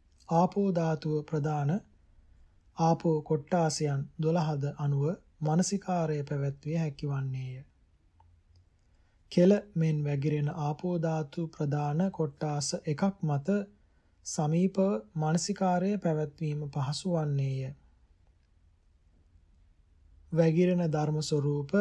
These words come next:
සකල ශරීරයේ දිග සිරස උඩ යට ඉදිරියට පිටුපසට ගලන බව වටහාගත් විට ආපෝ ධාතු ලක්ෂණ දෙක අනුව භාවනා කිරීමද සම්පූර්ණ වුණා වන්නේය.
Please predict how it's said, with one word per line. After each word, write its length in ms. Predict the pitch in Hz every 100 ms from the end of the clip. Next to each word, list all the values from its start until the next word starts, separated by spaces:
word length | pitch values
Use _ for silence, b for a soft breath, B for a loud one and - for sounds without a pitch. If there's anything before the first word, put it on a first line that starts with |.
| 202 -
සකල 400 | - 165 147 165 156
ශරීරයේ 680 | 156 147 147 143 147 180 175 -
දිග 220 | 151 151 156 151 - - -
සිරස 400 | - 147 143 - 196
උඩ 200 | 196 151
යට 280 | 151 139 139 170 196 - - - _ - - - - _ - - - - - - - -
ඉදිරියට 520 | 170 170 208 202 190 220 233
පිටුපසට 600 | - 180 202 175 147 160 151 143 - - - - -
ගලන 320 | 160 175 196
බව 220 | 180 151 147
වටහාගත් 680 | 139 143 156 147 139 135 131
විට 220 | 143 139 190 196 - - - - - -
ආපෝ 400 | 165 175 196 190
ධාතු 380 | 170 170 165 170
ලක්ෂණ 560 | 147 139 - 151 143
දෙක 200 | 135 143 190
අනුව 320 | 160 147 143 143
භාවනා 540 | 143 147 151 147 139
කිරීමද 560 | 139 151 156 147 139 143
සම්පූර්ණ 680 | 185 156 165 185 190 165 175
වුණා 320 | 180 147 143 175
වන්නේය. 480 | 175 151 139 135